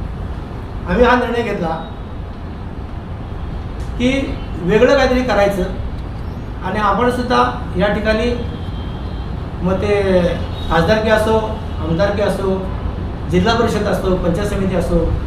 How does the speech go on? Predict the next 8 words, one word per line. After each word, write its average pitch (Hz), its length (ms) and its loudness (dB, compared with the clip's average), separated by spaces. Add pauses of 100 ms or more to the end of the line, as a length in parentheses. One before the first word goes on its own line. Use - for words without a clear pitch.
(600)
सैनिकांनी 240 720 4 (400)
पुढे 233 200 8
येऊन 220 340 2 (840)
उभं 190 180 2
राहणं 196 640 0
अत्यंत 226 340 -2
आवश्यक 180 420 2
आहे. 147 260 -2